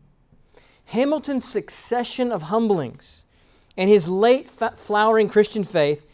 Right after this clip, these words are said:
show us a man who rose to the top and was not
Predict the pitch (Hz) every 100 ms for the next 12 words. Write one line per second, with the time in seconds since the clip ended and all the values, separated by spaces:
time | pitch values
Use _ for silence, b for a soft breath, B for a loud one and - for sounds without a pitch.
0 | b - - - 262 277 240 - 208 190
1 | 175 160 170 - - 160 226 247 254 254
2 | 247 233 214 214 240 202 - - b b
3 | b - 226 214 190 254 277 202 - 156
4 | 214 262 220